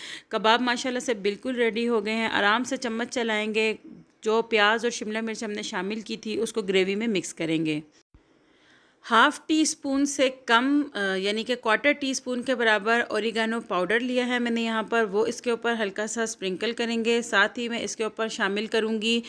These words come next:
कटी हुई जुलन कटिंग में, अ, तकरीबन एक इंच का टुकड़ा लिया है मैंने, अदरक शामिल कर दिया है, साथ ही इसके ऊपर हरा धनिया शामिल कर दूंगी, अ, अपने according to taste या, अ, तकरीबन आधी मुट्ठी के बराबर।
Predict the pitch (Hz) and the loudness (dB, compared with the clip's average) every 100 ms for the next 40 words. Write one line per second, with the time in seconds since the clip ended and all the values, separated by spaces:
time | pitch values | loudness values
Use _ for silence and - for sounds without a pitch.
0 | - - - - 233 226 277 269 269 220 | -10 -16 -16 -2 -2 2 0 2 0 0
1 | 220 233 262 254 247 240 240 247 247 - | 2 2 2 0 -2 -2 0 0 0 0
2 | 208 208 214 220 226 - 220 233 247 233 | -2 -4 -4 -4 -4 0 0 2 0 -4
3 | 240 233 226 226 226 214 233 226 220 220 | -6 -6 0 0 2 0 0 0 0 -2
4 | - 190 170 233 262 240 233 233 233 202 | -2 -2 0 -2 0 -2 -2 -2 -2 -2
5 | 226 220 220 214 208 233 233 - 226 220 | -2 -2 0 2 0 0 -6 -2 -4 0
6 | 226 220 202 202 196 190 208 240 220 226 | 0 2 2 2 0 -4 -4 -4 -4 -4
7 | 220 226 214 226 226 233 233 - - - | -4 -4 -4 -4 -2 -2 -4 -10 -18 -18
8 | - 196 190 - 220 233 254 240 226 214 | -4 0 2 2 0 0 0 2 2 2
9 | 247 226 247 240 240 226 214 269 247 220 | -2 -4 -4 -4 -2 0 2 0 -2 -2
10 | 214 214 220 220 - 196 190 190 175 - | 2 4 4 0 -2 -2 0 -2 -4 -8
11 | - 208 208 208 233 - 208 190 233 220 | -10 -10 -8 -4 -4 0 0 2 0 0
12 | 208 226 226 202 190 175 226 | -4 -2 0 4 2 4 2